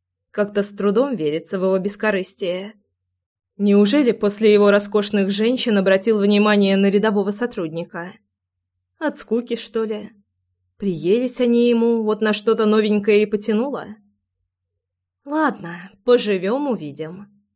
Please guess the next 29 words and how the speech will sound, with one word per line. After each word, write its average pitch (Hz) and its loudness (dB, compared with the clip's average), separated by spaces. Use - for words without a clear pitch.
Я 262 2
разобрала 185 0
вещи 277 -2
и 277 4
отправилась 185 0
в 175 -10
душ. 185 -10
Долго 214 4
стояла 208 2
под 190 -4
струями 196 0
горячей 196 0
воды, 175 -4
пока 180 -4
не 196 2
согрелась. 185 -4
Жаль, 269 2
что - -4
верх 196 0
моей 190 0
пижамы 226 -2
остался 214 -4
лежать 185 -2
в 170 -12
грязи 190 -2
перед 185 -2
дверью 185 2
Татьяны 190 -2
Васильевны. 185 -6